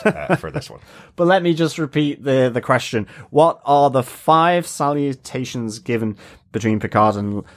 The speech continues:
Speaker 2: Laris over a glass of red wine at Chateau Picard?
Speaker 1: Excellent,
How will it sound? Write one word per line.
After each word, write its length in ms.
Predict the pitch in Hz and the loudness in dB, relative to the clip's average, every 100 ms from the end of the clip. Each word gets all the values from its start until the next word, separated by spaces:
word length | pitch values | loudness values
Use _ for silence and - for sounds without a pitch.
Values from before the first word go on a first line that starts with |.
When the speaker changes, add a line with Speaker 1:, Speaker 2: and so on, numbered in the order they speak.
| _ | _
Speaker 2:
Laris 460 | 101 104 101 - - | -2 -2 -2 -4 -2
over 280 | 123 113 110 | 0 2 2
a 140 | 107 | 0
glass 260 | 110 131 131 | 0 0 0
of 260 | 120 107 113 _ - | -2 -4 -14 _ -12
red 440 | 113 123 127 113 - | 0 2 2 0 -6
wine 500 | 98 101 101 101 98 - - _ _ | -6 -2 -2 -2 -6 -10 -20 _ _
at 260 | 117 - - | -4 -2 -10
Chateau 640 | - - - 90 104 92 87 _ _ - | -8 -4 -4 -4 -4 -6 -8 _ _ -14
Picard? 840 | 120 - - 95 87 85 - - - | -12 -12 -10 -8 -8 -10 -16 -20 -4
Speaker 1:
Excellent, 420 | 101 95 - 65 | -4 -4 -8 -14